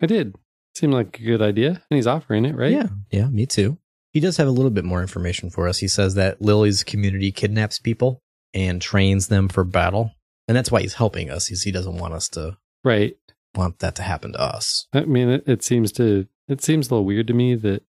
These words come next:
Speaker 1: you're gonna convince people that you've kidnapped to be soldiers for you.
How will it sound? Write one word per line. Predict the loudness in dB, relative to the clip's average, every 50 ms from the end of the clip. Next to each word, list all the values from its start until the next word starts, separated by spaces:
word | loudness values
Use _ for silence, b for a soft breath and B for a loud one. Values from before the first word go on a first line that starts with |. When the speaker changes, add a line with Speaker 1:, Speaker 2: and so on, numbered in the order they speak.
| _ _ _ -2
Speaker 1:
you're | 0 2
gonna | 4 2 2 2
convince | 2 0 2 4 4 2 2 0
people | 0 -2 0 2 2 2
that | 2 0 0 2
you've | -2 -2 -2 -2
kidnapped | -2 -2 0 0 2 2 2 0 0 -2 -6 -20 -20 _ _ _ _
to | -6 -2
be | 0 0 0
soldiers | 2 2 0 0 2 0 -2 -2 -2
for | 0 0 0 2
you. | 2 2 0 0